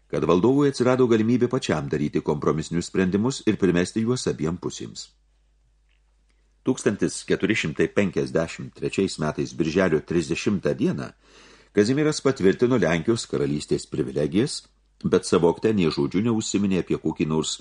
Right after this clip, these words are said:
didžiosios Lietuvos kunigaikštijos priklausomumą. Šis aktas kažkuria dalimi patenkino abi puses, mažino kategorišką jų priešinimąsi ir tuo pačiu mažino įtampą.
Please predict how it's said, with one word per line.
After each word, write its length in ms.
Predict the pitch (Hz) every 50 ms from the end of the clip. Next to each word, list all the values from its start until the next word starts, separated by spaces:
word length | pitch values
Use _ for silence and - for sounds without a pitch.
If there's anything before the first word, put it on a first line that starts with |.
| - - _ _
didžiosios 600 | - - 90 82 - 78 78 78 - 80 76 -
Lietuvos 380 | 78 73 - 69 73 82 82 -
kunigaikštijos 600 | - 76 76 67 73 71 - - 80 76 73 - -
priklausomumą. 760 | - - - - 80 78 - - 101 104 98 85 69 - - - _ _ _ _ _ _ _ _ _ _ _ _ _ _ _ _ _ _ _
Šis 220 | _ - 135 131 -
aktas 320 | 143 143 - - 135 - -
kažkuria 320 | - 117 - - 127 120 113
dalimi 260 | 110 110 110 113 120
patenkino 640 | 113 123 120 - 127 110 107 101 98 120 104 107 104
abi 160 | 95 95 107
puses, 640 | 98 - 117 - - - 92 76 - - - - - - -
mažino 400 | 90 90 98 95 87 87 87 90
kategorišką 640 | 87 - 85 90 85 92 92 82 85 - - - 85 82
jų 100 | 82 80
priešinimąsi 800 | - 80 82 85 - - 92 92 92 101 110 - - - 135 156 - _ _ _ _ _
ir 160 | - 107 98
tuo 160 | - - 104 98
pačiu 300 | - 113 - - 143 147
mažino 320 | 110 82 82 82 98 113
įtampą. 560 | 117 95 69 - - 60 62 - - - 76